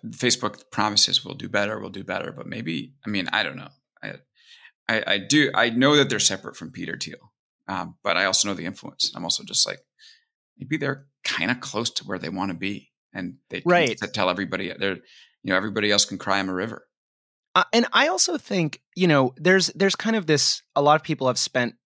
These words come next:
Speaker 2: time trying to figure out, like, what is Mark Zuckerberg actually, like, what are his po-, does he have politics? Is he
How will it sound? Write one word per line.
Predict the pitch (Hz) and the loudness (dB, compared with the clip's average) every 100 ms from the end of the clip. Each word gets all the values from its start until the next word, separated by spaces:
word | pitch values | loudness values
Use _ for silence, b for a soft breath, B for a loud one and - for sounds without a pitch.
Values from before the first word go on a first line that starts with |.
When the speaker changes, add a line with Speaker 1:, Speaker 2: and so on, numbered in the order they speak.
| _ | _
Speaker 2:
time | - 143 127 123 120 b b b _ | -4 0 2 0 -2 b b b _
trying | 165 147 | 2 2
to | 139 | 2
figure | 131 | 2
out, | 107 | 2
like, | 110 | 0
what | 113 135 151 | 0 4 4
is | 113 | 2
Mark | 120 117 | -2 -2
Zuckerberg | 117 110 101 - | -4 -4 -6 -4
actually, | 104 101 - 104 87 | -4 -2 -4 -8 -8
like, | 110 113 | -12 2
what | 185 | 4
are | 175 | 4
his | 139 | 2
po-, | 131 - | -6 -8
does | 139 | -4
he | 170 | -2
have | 156 - | -2 -4
politics? | - 85 - - - 104 | -8 -8 -10 -16 -12 -10
Is | - | -8
he | 117 | -8